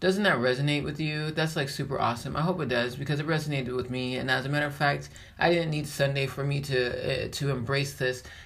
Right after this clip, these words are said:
If you're having a moment of, of trial and, and, and dis-, discouragement,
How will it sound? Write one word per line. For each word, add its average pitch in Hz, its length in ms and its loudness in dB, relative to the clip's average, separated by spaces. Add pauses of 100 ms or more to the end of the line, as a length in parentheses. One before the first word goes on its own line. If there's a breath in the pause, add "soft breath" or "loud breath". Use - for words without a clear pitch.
(100)
If 147 80 2
you're 165 100 6
having 196 300 8
a 165 40 6
moment 160 500 4
of, 139 220 2
of - 200 0
trial 143 500 6
and, 131 260 2
and, 123 300 0 (380 loud breath)
and 127 480 2
dis-, 151 260 2
discouragement, 147 1200 4